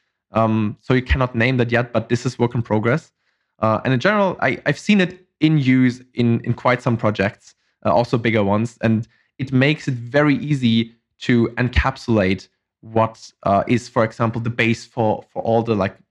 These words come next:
I don't know, white label projects. Uh, what, what, when I change a piece of code, will it affect just one app or all five, for example?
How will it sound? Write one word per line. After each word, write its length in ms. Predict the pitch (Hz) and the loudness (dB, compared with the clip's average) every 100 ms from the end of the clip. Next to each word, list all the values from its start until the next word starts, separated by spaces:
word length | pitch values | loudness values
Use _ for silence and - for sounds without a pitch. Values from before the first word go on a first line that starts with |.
| - | -8
I 80 | |
don't 140 | 101 107 | -4 0
know, 160 | 104 | 0
white 440 | 95 107 110 127 127 | -2 -4 -2 -2 0
label 260 | 117 113 | -2 0
projects. 680 | 113 - 110 98 90 - - - | -4 -2 -4 -2 -6 -6 -20 -6
Uh, 60 | 113 | -2
what, 300 | 123 - - - | -2 -4 -20 -6
what, 260 | 143 - _ | -6 -6 _
when 140 | 139 | -2
I 100 | 160 | 0
change 540 | 160 - 170 160 156 - | 0 0 0 0 -2 -12
a 60 | 127 | -8
piece 240 | - 160 | -2 0
of 120 | 143 | -2
code, 260 | - 165 117 | 0 0 0
will 180 | 120 131 | 0 -2
it 80 | 135 | -4
affect 340 | 120 131 127 | -4 -4 -4
just 200 | 131 - | -10 -4
one 160 | 143 151 | -2 0
app 200 | 160 160 | -2 -2
or 120 | 131 | -2
all 260 | - 123 | 0 0
five, 460 | 127 - 147 123 101 | -2 -2 0 2 0
for 180 | - - | -2 -4
example? 560 | 98 - - - 76 | -4 -4 -2 -2 -2